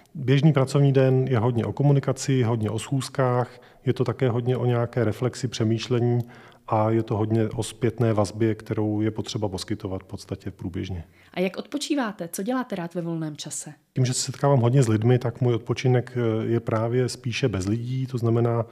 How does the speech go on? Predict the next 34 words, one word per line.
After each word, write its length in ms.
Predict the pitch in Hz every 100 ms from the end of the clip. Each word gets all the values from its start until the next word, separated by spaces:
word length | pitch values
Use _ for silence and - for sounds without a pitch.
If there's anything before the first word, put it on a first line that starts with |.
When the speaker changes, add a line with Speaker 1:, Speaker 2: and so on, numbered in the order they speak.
| - - - _
Speaker 1:
snažím 400 | - 123 110 117
se 100 | 127
jezdit, 560 | 117 113 107 117 113 -
eh, 500 | 113 104 101 104 110
na 80 | 113
kole, 440 | - 127 127 123
do 100 | 113
přírody 420 | 113 - 113 113
chodit, 520 | 110 117 110 113 110 - - - _ _ 120
být 200 | 131 127
prostě 400 | 123 - - 127
mimo, 480 | 123 123 123 131 123
mimo 280 | 123 123 120
ty 140 | 135
davy, 280 | 110 107 120
protože 760 | 120 - 117 110 120 117 120 110 - -
ty 120 | 117
davy 260 | 110 110
prostě 440 | 110 - 113 - 117
mám 200 | 113 113
jakoby 300 | 110 117 110
součástí 500 | - 110 113 107 117
toho 160 | 127
povolání, 560 | 110 104 104 110 107 113
takže 340 | 110 104 113 - - - - -
nejezdím 320 | 127 127 127
na 80 | 123
dovolenou 360 | 120 120 113 101
do 100 | 110
hotelu 300 | 127 127 123
určitě, 500 | 117 - 113 127 123
ale 220 | 113 110
spíš 320 | - 120 -
někam 380 | 113 - 117